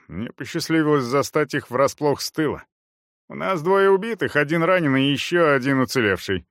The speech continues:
Иди к нему и скажи, чтобы раненого доставили к Джону Брауну. И надо ему доложить, что мы проверили винтовочный завод и что здесь все в порядке". "Будет сделано". Трой подождал, держа автомат наготове, пока Шоу вернулся.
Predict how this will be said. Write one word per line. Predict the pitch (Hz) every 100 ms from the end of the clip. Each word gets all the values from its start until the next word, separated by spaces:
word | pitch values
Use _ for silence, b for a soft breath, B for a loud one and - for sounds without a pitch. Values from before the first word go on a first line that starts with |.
| _ _ _ -
Иди | 131 131 156
к |
нему | 151 160 180
и | 143
скажи, | - 143 143 160
чтобы | - 131 127
раненого | 160 160 113 104
доставили | 98 120 - 165 151
к | 139 113
Джону | 147 139
Брауну. | 127 127 92 76 - _ _ _
И | 135
надо | 139 156 147
ему | 151 156
доложить, | 143 147 151 185
что | - -
мы | 143 165
проверили | 165 175 170 151 123 113
винтовочный | 123 123 143 - 139
завод | 123 147 170 156
и | 120
что | - 147
здесь | 113 131 156 -
все | - 127
в | 104
порядке". | - 107 85 - - - _ _ _ _
"Будет | 240 233 160
сделано". | 110 98 107 87 69 - - _ _ _ _ _ -
Трой | 123 156
подождал, | 147 143 135 139 170 123
держа | 110 113 131
автомат | 143 - 147 143 143
наготове, | 135 135 175 156 113
пока | 117 - 120
Шоу | - 120 110
вернулся. | 104 101 92 - - -